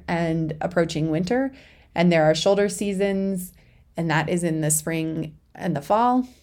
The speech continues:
um, early spring, I guess, before summer. That said, Summit County's, uh,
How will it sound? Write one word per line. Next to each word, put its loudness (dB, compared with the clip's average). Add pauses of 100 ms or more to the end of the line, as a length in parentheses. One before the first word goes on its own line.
(320)
um, 0 (680)
early 2
spring, -4 (120)
I -6
guess, -2
before -2
summer. -6 (1120)
That 10
said, 8
Summit 4
County's, 2 (640)
uh, 2